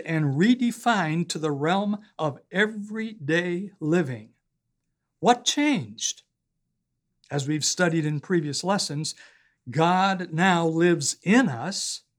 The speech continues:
and accompanies us through every moment of life. When Paul says to the Roman Christians, both Jewish and Gentile, that we are living sacrifices, holy and pleasing to God,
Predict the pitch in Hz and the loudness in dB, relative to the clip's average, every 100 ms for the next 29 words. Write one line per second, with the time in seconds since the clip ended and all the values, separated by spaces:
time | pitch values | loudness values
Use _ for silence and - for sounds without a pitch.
0 | _ _ - 180 165 165 - 302 302 196 | _ _ -2 2 2 2 0 -4 -2 -2
1 | 147 127 131 135 180 - 160 165 180 214 | -2 -2 -4 -4 -6 -4 -2 -2 0 -2
2 | 202 196 233 226 185 165 170 175 175 180 | -2 -8 -8 -10 -4 0 0 0 -4 -8
3 | 175 156 147 113 - - _ _ _ _ | -8 -4 -4 -6 -16 -20 _ _ _ _
4 | _ _ _ _ _ _ _ _ _ - | _ _ _ _ _ _ _ _ _ -2
5 | 165 160 - 208 208 196 - 185 170 160 | -2 -2 0 0 0 0 0 0 -2 -2
6 | 160 160 160 143 - 170 - - 127 143 | 0 0 0 -4 -6 -6 -6 -8 -10 -8
7 | - - _ - 214 220 127 151 147 135 | -8 -10 _ 4 4 4 0 2 2 -2
8 | 143 127 143 135 123 131 123 147 - _ | -4 -2 -2 -4 -8 -10 -10 -12 -16 _
9 | _ _ - 170 165 185 151 147 135 196 | _ _ -2 0 4 4 4 2 4 4
10 | 220 185 160 - - 208 247 - 139 - | 6 2 0 -2 -2 0 0 -2 -12 -10
11 | 127 120 - 160 156 - _ _ - 202 | -10 -8 -4 -4 -6 -10 _ _ 4 6
12 | 226 220 233 233 156 143 147 - 240 226 | 6 4 -4 -6 -6 -6 -4 0 0 2
13 | 160 156 151 147 147 131 247 147 117 139 | -2 -4 -4 -6 -6 -2 -2 -2 -4 -8